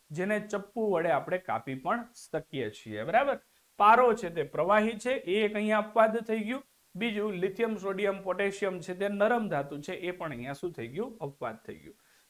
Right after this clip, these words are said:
ચાલો, ત્યાર પછી છે તણાવપણા અને ટીપાઉપણાનો ગુણ ધરાવે છે. કયો ગુણ કીધો?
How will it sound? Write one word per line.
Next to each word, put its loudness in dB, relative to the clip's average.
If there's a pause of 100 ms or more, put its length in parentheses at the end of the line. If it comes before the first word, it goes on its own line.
ચાલો, 6
ત્યાર 6
પછી 2
છે 0
તણાવપણા 4
અને 0
ટીપાઉપણાનો 2
ગુણ 0
ધરાવે 6
છે. -10
કયો 0
ગુણ -4
કીધો? 2